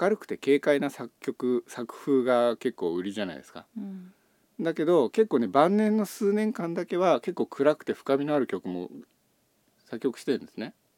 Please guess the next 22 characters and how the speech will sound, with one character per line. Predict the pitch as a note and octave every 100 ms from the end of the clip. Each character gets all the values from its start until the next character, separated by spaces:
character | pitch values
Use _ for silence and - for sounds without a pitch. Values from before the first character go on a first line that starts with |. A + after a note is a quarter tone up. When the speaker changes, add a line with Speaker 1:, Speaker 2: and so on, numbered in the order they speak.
| _ A3
Speaker 2:
う |
ん。 | G3+ G3 F3+ F3 E3+ _ _ _ _ _ _
Speaker 1:
だ |
か | B2+
ら、 | B2+
も | C3 G#3
し | A3+ F3+
モ | F#3
ー | F#3
ツ |
ァ | F3
ル |
ト | E3
が | F#3
や | D3+
っ |
ぱ |
り | A2+
現 | C3+ D3
代 | B2+
に | G#2
蘇 | G2+